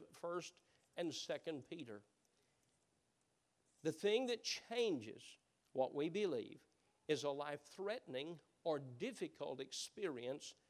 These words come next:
like what Peter faced. Now, after Peter had denied the Lord, the old rooster began to crow.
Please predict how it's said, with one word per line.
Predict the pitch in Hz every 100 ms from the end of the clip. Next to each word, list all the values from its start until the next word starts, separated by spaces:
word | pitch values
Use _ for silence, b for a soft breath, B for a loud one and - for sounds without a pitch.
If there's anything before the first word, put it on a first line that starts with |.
| b b -
like | 139 147 139
what | 135 127 -
Peter | 214 175 127
faced. | - 78 50 - - _ _ _ b b b -
Now, | 151
after | 208 202 196
Peter | - - 226 160
had | 143
denied | 139 139 151 185 190
the | 202
Lord, | 143 131 185 - _ _ _ _ _ _ _ _ _ _ -
the | 127
old | 170 165
rooster | 180 - 165
began | 156 165 185
to | 196
crow. | - 127 127